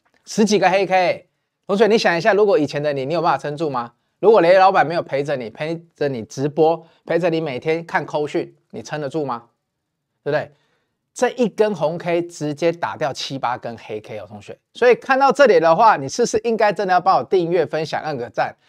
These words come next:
你每天都有看的，是不是到这时候可以按个暂停，先把赞点一下，对不对？先把订阅、先把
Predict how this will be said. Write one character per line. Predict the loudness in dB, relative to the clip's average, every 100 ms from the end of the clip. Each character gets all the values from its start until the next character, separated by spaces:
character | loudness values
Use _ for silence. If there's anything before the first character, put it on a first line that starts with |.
| _ 0
你 | 2
每 | 4 4
天 | 2 0 -2 0
都 | 2 4
有 | 4 2
看 | 0 2 2
的， | -2 -6
是 | -2
不 |
是 | 0
到 | 0 -2
这 | -2 -4
时 | 0
候 | 0 0
可 | -2 -6
以 | -6 _
按 | -8 -6
个 | -4
暂 | -2 -2
停， | -8 -18 -20 _
先 | -4 -2
把 | -4
赞 | -2 -2 -2
点 | -4 -12 -12
一 |
下， | -8 -8 -10 _ _ -8
对 |
不 | -4
对？ | -4 -6 _
先 | -4
把 | -4
订 | 0 0 2
阅、 | 0 -2 -6
先 | -8
把 | -8